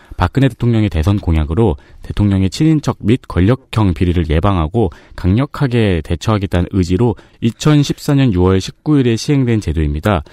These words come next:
특별감찰관법 일 조 일 항을 읽어보면은 이 법은 대통령의 친인척 등 대통령과 특수한 관계에 있는 사람의 비위 행위에 대한 감찰을 담당하는 특별감찰관의 임명과 직무 등에 관하여 필요한 사항을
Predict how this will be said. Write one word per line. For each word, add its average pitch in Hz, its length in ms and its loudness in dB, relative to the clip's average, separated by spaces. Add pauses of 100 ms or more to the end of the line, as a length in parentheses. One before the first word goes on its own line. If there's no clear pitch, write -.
(180)
특별감찰관법 98 1120 0 (260)
일 170 160 0
조 90 380 2 (100)
일 135 140 0
항을 139 200 2
읽어보면은 80 520 0 (440)
이 131 160 4
법은 90 360 2 (240)
대통령의 101 480 0
친인척 143 480 -2
등 170 160 4 (100)
대통령과 92 460 0
특수한 139 380 0
관계에 82 320 0
있는 85 180 0
사람의 82 360 -2
비위 107 320 2
행위에 95 220 2
대한 95 200 0
감찰을 95 440 -2
담당하는 80 560 0 (240)
특별감찰관의 92 1160 -2 (180)
임명과 95 520 2
직무 107 460 2
등에 87 220 0
관하여 82 400 -2
필요한 160 360 0
사항을 90 420 -2